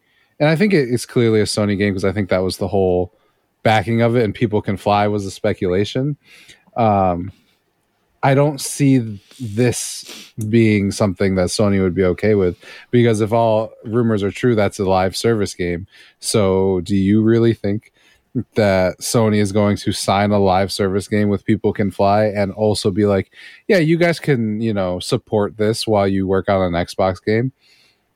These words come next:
To me, that just sounds like too much, uh, what's the word? I can't think of the, uh, the nomenclature, but, you know, do it,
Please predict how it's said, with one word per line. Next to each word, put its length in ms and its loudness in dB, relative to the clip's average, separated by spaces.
To 100 0
me, 80 4
that 180 2
just 180 -2
sounds 260 0
like 260 -2
too 200 -2
much, 300 -2
uh, 500 0
what's 220 -2
the 80 0
word? 280 0
I 100 2
can't 240 0
think 160 0
of 180 -2
the, 180 0
uh, 240 0
the 100 2
nomenclature, 640 0
but, 280 -2
you 160 0
know, 220 -2
do 220 2
it, 60 2